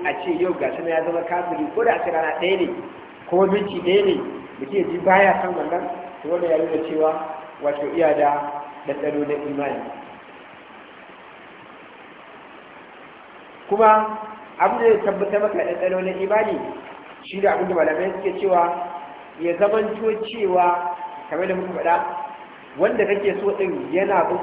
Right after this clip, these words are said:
abin da Allah yake so ne. Dan in ba haka ba, za ka iya samun akwai mutumin da ya zamanto, misali, mal-, mal-, malamai sun ga misali, mutumin da ba shi da lafiya,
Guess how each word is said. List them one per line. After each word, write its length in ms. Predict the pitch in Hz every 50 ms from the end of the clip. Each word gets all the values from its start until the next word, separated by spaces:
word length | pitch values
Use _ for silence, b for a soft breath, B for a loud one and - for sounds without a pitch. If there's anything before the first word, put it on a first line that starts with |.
| 180
abin 200 | 156 147 170 170
da 80 | 170 -
Allah 240 | 143 156 156 151 143 135
yake 200 | 135 131 123 120 - -
so 60 | 123
ne. 200 | 113 110 - - - - - - - - - - - - - - - - - - - - - - - - - - - - - - - - - - - - - - - -
Dan 120 | 190 214 - - -
in 60 | - -
ba 80 | 269
haka 260 | 226 226 226 226 220
ba, 120 | 190 294 - - - - - - - - - - - - - 139
za 120 | 175 226 277
ka 100 | - 240
iya 140 | 247 240 208 -
samun 240 | 202 202 202 196 190
akwai 280 | - 196 - - 220 226
mutumin 300 | 208 202 196 196 196 -
da 60 | 147
ya 80 | 156 156
zamanto, 340 | 156 165 175 170 170 175 170 170 - - 165 160 147
misali, 360 | 139 - 170 170 170 165 139 - - - - - - - - - - - - - - -
mal-, 180 | 151 170 175 170
mal-, 140 | 170 175 180
malamai 260 | 165 160 165 175 -
sun 140 | - 196 190
ga 80 | 180 175
misali, 380 | 151 - - 185 180 175 170 170 - - - -
mutumin 300 | 156 156 - 214 214 202
da 80 | 175 165
ba 120 | 180 180 175
shi 80 | 175 175
da 60 | 156
lafiya, 380 | 147 147 143 147 147 156 -